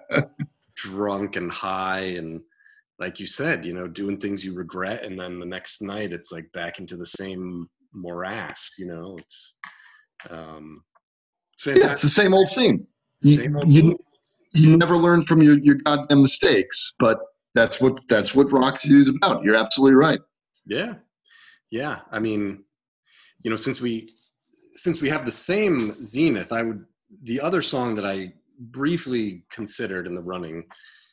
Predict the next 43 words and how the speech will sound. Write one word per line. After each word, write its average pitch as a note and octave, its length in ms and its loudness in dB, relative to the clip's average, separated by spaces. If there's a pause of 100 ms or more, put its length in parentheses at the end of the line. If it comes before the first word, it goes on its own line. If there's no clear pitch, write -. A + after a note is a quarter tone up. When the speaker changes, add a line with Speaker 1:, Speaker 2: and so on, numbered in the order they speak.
(240)
Speaker 1:
um, E2 260 -10
for F#2 140 -14
this, F2 220 -10
I F#2 60 -12
just - 200 -10
wanna, F#2 180 -6
maybe G2 240 -2
we F2+ 60 -8
can F2+ 80 -12 (120)
touch A2 140 -16
on F#2 140 -8
it D#2+ 60 -12
just - 180 -14
real F#2+ 200 -6
quick, E2+ 300 -12
and E2+ 100 -12
that's F#2+ 220 -12
Oh G#2 100 -12
Yeah. E2 340 -10 (840)
Um, D#2+ 300 -14
Speaker 2:
Oh A2+ 100 2
Yeah. E2 300 0 (720)
Speaker 1:
which, - 160 -2 (680)
you C3 80 -6
know, A#2+ 80 -2
this C3+ 300 -4
is, A#2 140 -6
you C#3 60 -2
mentioned A#2 320 -4
that F#2 120 -10
there's F#2 160 -10
sort F#2+ 140 -8
of E2+ 100 -20
two, G2+ 440 -8 (880)
two D#3+ 200 -8
ways G#2+ 340 -4
that F2 120 -14
Roxy F2+ 320 -10
songs F2 360 -10
go. F#2 240 -6
One G2+ 380 -6
is E2+ 220 -12
the, E2 360 -12